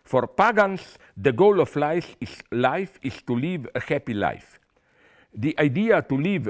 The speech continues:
a happily ever after, I think, is a Christianized version of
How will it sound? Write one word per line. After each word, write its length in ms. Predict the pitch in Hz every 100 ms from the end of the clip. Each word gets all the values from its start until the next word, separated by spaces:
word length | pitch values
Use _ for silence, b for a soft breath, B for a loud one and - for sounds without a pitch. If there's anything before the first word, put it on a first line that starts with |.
| -
a 160 | 107 - _ _ _ _ _ _
happily 540 | - 175 143 107 104
ever 240 | 143 156 131
after, 560 | 120 131 - 185 180 - -
I 100 | 123
think, 440 | - 175 147 - _
is 140 | 127 104
a 120 | 123 113
Christianized 720 | - 135 - 117 104 90 87
version 460 | 101 120 107 98 87
of 200 | 87